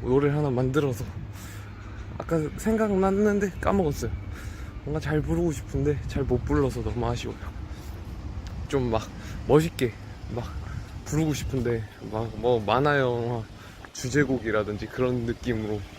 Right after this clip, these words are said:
근데 그렇게 못 부르니까, 아, 그런 음을 제가 잘 못 만드니까 너무 아쉽다 해야 되나?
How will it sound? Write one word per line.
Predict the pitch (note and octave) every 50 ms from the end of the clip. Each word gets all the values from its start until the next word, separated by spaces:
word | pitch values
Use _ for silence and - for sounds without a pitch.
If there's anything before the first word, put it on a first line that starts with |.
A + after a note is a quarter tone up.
| - - - - - - - - - - - - -
근데 | - D3+ F3+ F3+
그렇게 | - - F3 G#3 A3 - - A3+ G3+ E3+
못 | C#3+ B2 C#3+ F3+ -
부르니까, | - A3 A#3+ A#3 G3+ F3+ D#3+ - - F3 E3+ C#3+ - - - - - - - - - - - - - - - - - - - - - - -
아, | - B2 C3 C#3 -
그런 | - - G#3+ A3 G#3+
음을 | G#3+ B3 A#3+ A3+ G3+ F3 D#3 D3+ D3
제가 | - F3+ F3+ F#3 F3 F3 E3 E3 F3+ - -
잘 | - F3 E3
못 | D#3 D#3 E3
만드니까 | F#3 G#3 G#3 G#3+ F#3+ F#3+ E3+ C#3+ A#2+ - C3 B2 A#2+ A#2 - - - - - - - - - - - - - - - - - - - -
너무 | D3+ D#3+ E3 D#3 D#3
아쉽다 | G3+ G3+ - - - F3 D#3+
해야 | D3 B2+ B2
되나? | A#2+ A#2 A#2 C3+